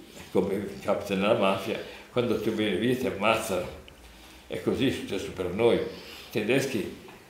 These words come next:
ci, ci odiavano perché per loro noi,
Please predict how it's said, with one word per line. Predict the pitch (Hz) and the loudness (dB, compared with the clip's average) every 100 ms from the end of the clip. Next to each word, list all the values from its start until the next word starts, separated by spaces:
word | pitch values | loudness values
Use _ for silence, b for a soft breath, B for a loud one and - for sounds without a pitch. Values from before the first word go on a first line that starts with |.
| - - - | -20 -20 -8
ci, | - - | -4 -4
ci | - 120 | 4 8
odiavano | 110 131 127 165 110 95 95 - | 10 10 10 10 8 6 0 -6
perché | - 101 - 135 | -4 -4 2 4
per | - - 113 107 | 2 6 6 8
loro | 117 135 170 95 | 10 12 12 8
noi, | 92 110 - | 6 4 4